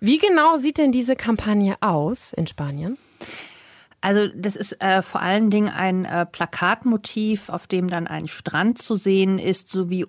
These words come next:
Speaker 2: unterschiedliche Frauentypen. Also dicker, dünner,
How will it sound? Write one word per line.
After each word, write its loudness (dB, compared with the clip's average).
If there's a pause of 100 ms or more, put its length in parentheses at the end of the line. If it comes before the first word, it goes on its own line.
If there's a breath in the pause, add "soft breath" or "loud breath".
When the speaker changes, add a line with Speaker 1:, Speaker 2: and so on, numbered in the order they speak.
Speaker 2:
unterschiedliche 0
Frauentypen. -4
Also -4
dicker, -2
dünner, 2